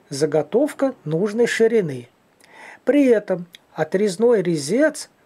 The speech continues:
прорезает круг на пол диаметра. В моем случае это двадцать пять миллиметров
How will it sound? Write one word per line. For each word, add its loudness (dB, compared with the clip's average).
прорезает 0
круг 0
на -2
пол 0
диаметра. -2
В -12
моем 2
случае -2
это 0
двадцать -2
пять 0
миллиметров -2